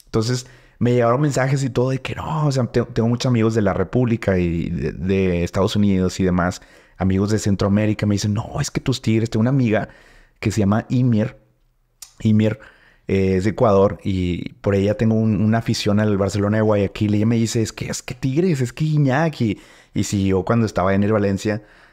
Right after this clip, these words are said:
acá en, en Monterrey con los Tigres, o sea, con nosotros. Entonces, pues es, es algo muy bonito, o sea, que, que, que, que te ubiquen, o sea, como que te,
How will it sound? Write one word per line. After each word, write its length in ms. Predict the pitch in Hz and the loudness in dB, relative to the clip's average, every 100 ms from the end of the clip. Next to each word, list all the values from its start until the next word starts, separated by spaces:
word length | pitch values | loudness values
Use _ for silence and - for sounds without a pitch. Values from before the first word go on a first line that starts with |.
| - | -8
acá 460 | 95 - 92 95 | -6 -2 0 0
en, 280 | 95 95 87 - | 0 0 0 0
en 100 | 87 | 0
Monterrey 400 | 87 87 90 92 | 0 0 0 0
con 120 | 110 | 0
los 120 | 95 | -2
Tigres, 320 | - 92 95 104 | -2 -2 -2 -2
o 40 | |
sea, 180 | 98 90 | -4 -2
con 120 | 87 | 0
nosotros. 460 | 90 95 - 107 107 | 0 0 -2 -4 -2
Entonces, 420 | 101 104 98 110 - - _ - | -2 -2 -2 -4 -8 -20 _ -8
pues 140 | 104 | -2
es, 140 | 107 107 | -2 0
es 180 | 117 | 0
algo 160 | 127 135 | 0 0
muy 140 | 147 | 0
bonito, 360 | 139 139 135 - | 0 -2 -2 -2
o 40 | |
sea, 140 | 113 104 | -2 -2
que, 140 | - | -6
que, 400 | - - 104 98 | -10 -6 -2 -2
que, 400 | - 101 98 95 - | -2 0 0 0 -2
que 100 | 101 | -2
te 120 | 107 | 0
ubiquen, 400 | 104 120 - 117 | 0 0 0 0
o 60 | 104 | 0
sea, 140 | 104 | -2
como 200 | - 101 | 0 0
que 100 | 90 | 0
te, 380 | 92 101 92 - | 0 0 0 -4